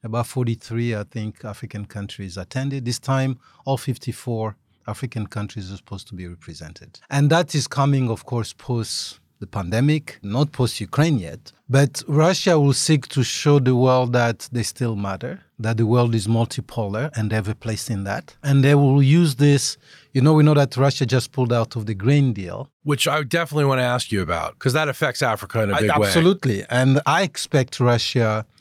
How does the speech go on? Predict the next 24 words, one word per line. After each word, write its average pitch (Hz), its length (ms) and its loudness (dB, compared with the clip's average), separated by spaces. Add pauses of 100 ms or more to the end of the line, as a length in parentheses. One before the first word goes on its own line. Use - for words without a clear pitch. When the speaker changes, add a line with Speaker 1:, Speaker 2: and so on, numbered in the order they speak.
Speaker 1:
to 123 100 -10
come 127 280 0
up 120 220 -2
with 113 80 -8
some 117 180 -2
largesse 117 800 -2
package. - 720 -8
Like, 117 180 -4
"See, - 160 2
we 139 140 4
are 143 60 4
the 131 120 0
good 120 240 -2
guys. 107 360 -4
We're 117 60 -4
gonna 131 200 0
release 127 400 2 (340)
X 147 300 -2
number 120 720 2
of 113 280 -6
metric 120 380 -2 (100)
tons 110 640 -4
of 101 300 -10
wheat." 120 360 -4